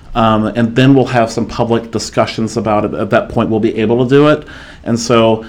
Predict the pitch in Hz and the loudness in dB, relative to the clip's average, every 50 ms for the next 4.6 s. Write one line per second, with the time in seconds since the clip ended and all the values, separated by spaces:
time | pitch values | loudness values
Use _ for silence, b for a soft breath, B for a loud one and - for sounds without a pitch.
0 | B B - - 120 123 131 131 127 123 120 120 - - - 156 151 151 156 151 | B B 0 2 4 6 6 6 6 4 4 2 0 0 0 2 4 4 4 4
1 | 143 135 - 135 123 - 202 - - 139 131 131 120 131 123 120 - - 120 113 | 2 0 0 0 0 0 0 2 4 4 6 6 6 4 4 2 2 2 4 4
2 | 117 113 117 107 - - 120 113 - - 117 104 113 117 107 117 110 - - 147 | 4 4 2 0 0 -2 -2 -2 0 0 -2 0 0 0 0 0 -2 2 4 4
3 | 143 147 151 143 135 131 131 - - 127 113 110 110 107 104 113 127 143 156 160 | 6 6 6 6 4 4 2 0 0 2 4 4 4 4 2 4 4 4 4 4
4 | 165 147 160 135 120 117 117 120 120 123 127 | 2 2 2 4 4 6 4 4 4 2 -2